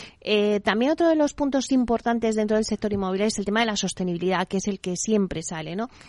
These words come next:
Eh, la sostenibilidad al final es un pilar esencial hoy en día en el sector. Y bueno, y vosotros tenéis ejemplos, pues por ejemplo, ha-,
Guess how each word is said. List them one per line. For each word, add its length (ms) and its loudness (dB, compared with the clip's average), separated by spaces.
Eh, 480 0
la 140 -2
sostenibilidad 500 -2
al 80 -2
final 260 0
es 140 -2
un 180 0
pilar 420 0
esencial 540 -4
hoy 140 0
en 100 0
día 180 -2
en 100 -2
el 100 -4
sector. 420 0
Y 120 -6
bueno, 220 4
y 140 -8
vosotros 340 -6
tenéis 280 -4
ejemplos, 560 -2
pues 160 -10
por 120 -10
ejemplo, 320 -4
ha-, 120 0